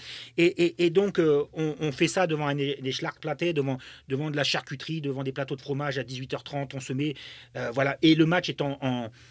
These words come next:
en, en, en fond, mais on le regarde quand même. On est moins nombreux que la demi-finale de la Coupe, euh, du Monde,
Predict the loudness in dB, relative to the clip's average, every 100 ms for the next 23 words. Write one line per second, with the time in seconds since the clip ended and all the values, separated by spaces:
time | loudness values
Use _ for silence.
0 | -16 -8 -6 -4 -6 -4 -4 -4 4 8
1 | 8 6 4 4 4 4 4 2 0 -2
2 | 0 0 -2 -2 0 0 2 4 2 4
3 | 2 2 -2 -2 -6 -4 -4 -2 -2 -4
4 | -8 -4 -4 -2 2 2 2